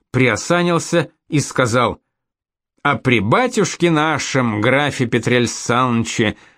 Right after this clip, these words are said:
хотя и жутко нам было, но служба была весёлая, молодец он был, и как он, бывало, взглянет,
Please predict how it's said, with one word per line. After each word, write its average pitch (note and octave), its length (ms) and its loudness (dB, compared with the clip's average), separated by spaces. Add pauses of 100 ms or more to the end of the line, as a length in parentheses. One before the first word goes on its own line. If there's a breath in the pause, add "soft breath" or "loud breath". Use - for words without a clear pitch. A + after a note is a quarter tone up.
(260 loud breath)
хотя G2+ 320 -2
и F2 100 0
жутко E3+ 420 0
нам F3+ 240 0
было, F3+ 240 2
но C#3+ 160 0
служба G#3 540 0
была D#3+ 480 0
весёлая, C3 720 0
молодец A#2 640 -2
он F#2 160 -2
был, F#2 240 -4
и B2+ 80 -4
как - 380 -6
он, F#3+ 180 0
бывало, F3 340 2
взглянет, A#2 840 -2